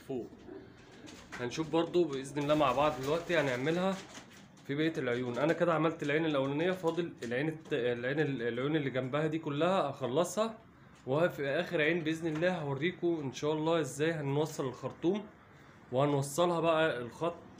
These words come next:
الرئيسي بإذن الله. احنا جايبين برميل كبير ده اللي هيوزع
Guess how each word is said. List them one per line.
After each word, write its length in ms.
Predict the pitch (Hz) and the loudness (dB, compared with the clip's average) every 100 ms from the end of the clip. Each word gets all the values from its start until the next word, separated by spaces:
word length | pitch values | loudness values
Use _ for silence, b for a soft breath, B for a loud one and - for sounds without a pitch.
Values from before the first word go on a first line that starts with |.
| - - | -12 -8
الرئيسي 600 | 113 123 151 175 208 196 - B B B - | -4 -2 -2 -4 -6 -8 -12 B B B -8
بإذن 240 | 127 147 147 | -4 -2 -2
الله. 200 | 135 147 | 0 0
احنا 180 | 147 | 0
جايبين 340 | 117 127 147 147 | -2 -2 -2 -2
برميل 300 | 135 139 151 | -2 -2 -4
كبير 400 | 151 143 196 208 - - B B - - | -4 -2 -2 -2 -14 -20 B B -20 -2
ده 120 | 143 | 0
اللي 160 | 165 143 | 2 2
هيوزع 600 | 135 156 147 160 160 | 2 2 0 -2 -2